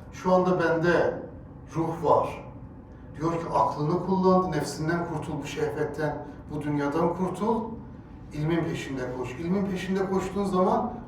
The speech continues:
akıl alemine gittin. Akıl aleminde biraz ilerledikten sonra daha ötesini iste, aklın ötesini iste.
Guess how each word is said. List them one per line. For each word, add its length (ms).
akıl 260
alemine 440
gittin. 500
Akıl 260
aleminde 520
biraz 240
ilerledikten 640
sonra 640
daha 280
ötesini 440
iste, 280
aklın 440
ötesini 380
iste. 500